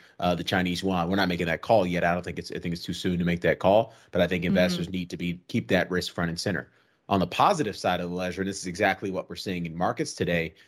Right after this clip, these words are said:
Speaker 1: Kuroda's commentary, if you were a Japanese capital allocator, and oh, by the way, Japan is the world's largest capital allocator. They have the largest net international investment position in the world. Kuroda effectively gave investors in Japan, those, those, those capital allocators, the green light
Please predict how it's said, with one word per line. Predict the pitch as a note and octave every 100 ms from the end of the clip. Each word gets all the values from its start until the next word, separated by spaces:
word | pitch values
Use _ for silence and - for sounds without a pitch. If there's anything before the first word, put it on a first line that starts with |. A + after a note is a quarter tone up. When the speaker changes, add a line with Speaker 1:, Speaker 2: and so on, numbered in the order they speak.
| _ _
Speaker 1:
Kuroda's | - A2+ D3+ A3+ C#3
commentary, | - A#2 D#3+ A#2 - F2+ F2 F2 D#2+
if | E3
you |
were | C4
a | C#4
Japanese | A2 A2 G#2+ G2+ G2+
capital | - - G#2+ - F#2+
allocator, | F2 F2 F2+ F2
and | F2+
oh, | F2+
by | F2+
the | E2+
way, | E2+ G2 F2+
Japan | - G2 F2+
is | E2
the |
world's | E2+ F#2 F2+ F2+
largest | F2+ F#2 E2+ -
capital | A2 - E2+ E2
allocator. | - E2 E2+ - _ -
They | F2+
have |
the | F2+
largest | F#2+ F#2+ F2 -
net | F#2
international | F2+ F2+ F2+ F2+ F2 F2
investment | F2 F2+ - -
position | F2+ F2 F2
in | E2+
the | D#2+
world. | C#3 G#2+ F2 - - - _ _ -
Kuroda | F#2 F#2+ - G#2+ C3+ G#3+
effectively | - C3+ D#3 A#2+ G2
gave | F#2+ G#2 F#2
investors | F2 G2 A2+ G2+ F2
in | F#2
Japan, | F2 - F2 F2 F2
those, | F2+ F2+
those, | F#2 -
those | F2
capital | - G#2 B2+ F#2+
allocators, | E2+ - F2 E2+
the | E2+
green | A2+ B2 G2
light | A2+ D#3